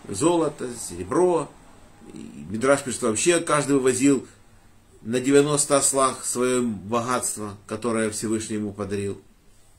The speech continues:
Это была наша зарплата за пятьсот лет от рождения Авраама до выхода из Египта. Миллионы народ работал бесплатно на фараона, а теперь Всевышний нам всё вернул. Хорошо.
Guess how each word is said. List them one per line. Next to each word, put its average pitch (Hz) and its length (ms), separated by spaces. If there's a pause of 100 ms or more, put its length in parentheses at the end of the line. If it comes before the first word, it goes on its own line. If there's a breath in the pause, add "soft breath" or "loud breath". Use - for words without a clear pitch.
(1300 soft breath)
Это 98 180
была 107 320
наша 110 260
зарплата 110 600
за 104 340 (140)
пятьсот 113 420
лет 107 220
от 95 120
рождения 107 340
Авраама 117 520
до 101 440
выхода 101 420
из 95 120
Египта. 110 380
Миллионы 104 420
народ 101 380 (120)
работал 98 460
бесплатно 110 760 (560 soft breath)
на 98 120
фараона, 120 540
а 104 60
теперь 113 260
Всевышний 120 320
нам 110 100
всё 110 160
вернул. 95 380 (1200 loud breath)
Хорошо. 175 540